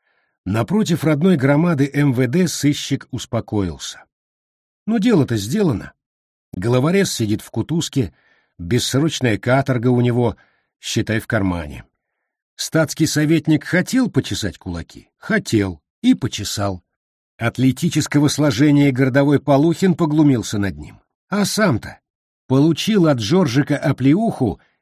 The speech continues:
и не торопился после нее вставать. Кравцов такой же. И молодые оба, стервецы,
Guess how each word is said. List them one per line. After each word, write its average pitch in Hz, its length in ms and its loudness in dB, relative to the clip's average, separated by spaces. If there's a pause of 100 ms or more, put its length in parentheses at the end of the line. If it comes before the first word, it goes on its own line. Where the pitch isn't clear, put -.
(120)
и 104 180 2
не 143 120 6
торопился 180 720 2
после 156 340 0
нее 156 300 4
вставать. - 560 -4 (840)
Кравцов 165 680 2
такой 143 440 2
же. 78 260 -8 (880)
И 110 120 0
молодые 139 580 2
оба, 101 360 0
стервецы, - 760 -4